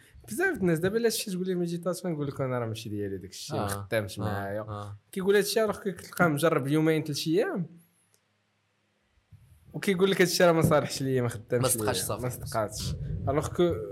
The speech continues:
Speaker 1: السيكريت دابا ال-، لو سيكري دو لا ميديتاسيون هو الكونسيستنسي، خصك تبقى مداوم على داك، على داك لا ميديتاسيون.
Speaker 2: يا.
Speaker 1: انت راه بانت في سيمانه راه مخيره،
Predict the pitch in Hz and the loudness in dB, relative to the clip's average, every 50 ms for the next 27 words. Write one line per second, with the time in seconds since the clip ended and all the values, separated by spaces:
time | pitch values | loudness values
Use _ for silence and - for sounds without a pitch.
0 | 104 104 101 104 117 143 147 147 123 127 - - - - 220 226 220 - 254 294 | -8 -10 -10 -10 -8 -8 -6 -6 -6 -6 -4 -4 -4 -2 -2 -4 -4 -4 -6 -6
1 | 294 220 - - - - 156 151 160 160 160 156 151 151 147 151 - _ _ _ | -6 -8 -8 -12 -14 -10 -6 -4 -4 -4 -2 -4 -4 -6 -8 -12 -16 _ _ _
2 | _ _ _ _ _ - 143 123 123 143 147 143 - 185 175 175 - 175 170 165 | _ _ _ _ _ -10 -8 -6 -4 -4 -4 -2 -2 -4 -4 -4 -4 -4 -2 -2
3 | 170 170 175 170 170 175 170 202 202 196 - 233 202 185 180 180 180 175 165 160 | 0 0 0 0 0 0 0 -2 -6 -4 -2 0 0 2 2 2 2 0 -2 -4
4 | - - 180 165 - - 180 170 - - 175 156 143 - - 120 - - - - | -2 0 0 0 0 0 -2 -2 -2 -2 -2 0 0 -2 -4 -6 -8 -8 -8 -8
5 | - - - - 110 110 - - 165 202 226 220 - - _ _ _ _ _ _ | -6 -6 -6 -6 -8 -6 -2 0 0 0 0 -2 -6 -12 _ _ _ _ _ _
6 | _ _ _ _ _ _ _ _ _ _ _ _ - 131 123 120 117 113 120 147 | _ _ _ _ _ _ _ _ _ _ _ _ -6 -4 -2 -2 -2 0 2 4
7 | 160 180 185 175 165 151 160 180 175 151 120 120 135 131 131 131 - - - - | 6 6 6 6 6 4 2 2 2 0 0 0 0 0 0 -2 -2 -4 -6 -6
8 | 127 113 101 95 95 92 90 95 92 90 92 - - - - - - - - - | -6 -4 -4 -4 -6 -8 -12 -10 -8 -8 -8 -8 -10 -14 -18 -18 -20 -20 -20 -20
9 | - - _ - - 113 113 117 110 113 110 - - 117 107 104 104 104 104 110 | -20 -20 _ -14 -10 -8 -8 -6 -6 -8 -8 -10 -8 -8 -8 -8 -8 -12 -14 -10
10 | 120 123 120 120 120 113 117 113 113 123 113 110 110 - 113 - - 110 98 - | -6 -6 -4 -4 -4 -6 -6 -6 -4 -4 -4 -4 -6 -10 -16 -8 -2 -2 0 0
11 | 120 104 - _ _ _ - - 143 - 185 185 196 185 170 190 185 180 - - | 0 -2 -6 _ _ _ -14 -6 0 4 4 6 6 6 4 4 2 2 0 -2
12 | - 185 185 196 220 254 277 285 240 214 196 180 170 160 165 - 123 143 - - | 0 0 2 2 2 2 0 0 0 0 0 0 -2 -4 -6 -8 -10 -6 -4 -2
13 | 208 233 294 170 120 | -2 -2 -2 -2 -4